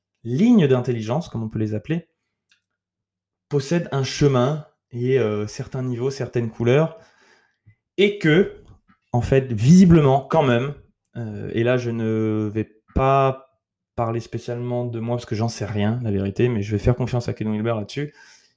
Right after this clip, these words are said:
il dit que quand même, la plus importante, celle qui drive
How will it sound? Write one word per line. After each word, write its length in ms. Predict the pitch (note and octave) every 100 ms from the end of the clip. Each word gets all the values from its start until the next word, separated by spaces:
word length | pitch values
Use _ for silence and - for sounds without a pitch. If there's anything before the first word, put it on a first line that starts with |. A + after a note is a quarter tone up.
| -
il 80 | C3+
dit 100 | D3+
que 80 |
quand 260 | B2 - E3
même, 340 | D3+ E3 F3 - _ _
la 140 | - A2+
plus 220 | D3+ C#3+
importante, 420 | C#3+ C#3 - D#3
celle 160 | C3+ G#2+
qui 100 | A2+
drive 560 | B2 D3 E3 D#3 -